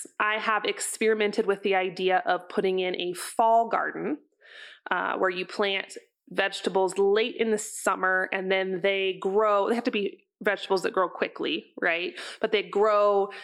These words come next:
through that last bit of summer into fall and usually can handle a frost or two. So that is an option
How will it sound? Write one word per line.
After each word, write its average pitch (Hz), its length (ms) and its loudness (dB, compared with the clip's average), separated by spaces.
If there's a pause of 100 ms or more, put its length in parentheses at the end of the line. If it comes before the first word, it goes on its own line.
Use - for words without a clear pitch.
(140)
through 302 100 2
that 240 200 0
last 226 360 2
bit 240 80 2
of 214 100 0
summer 190 300 0
into 214 380 0
fall 175 680 2 (180)
and 269 160 0
usually 381 360 2
can 220 160 0
handle 208 520 0
a 180 80 0
frost - 680 -2
or 180 160 2
two. - 440 -6 (420)
So - 260 0
that 240 360 0
is 359 140 2
an 285 80 2
option - 540 -4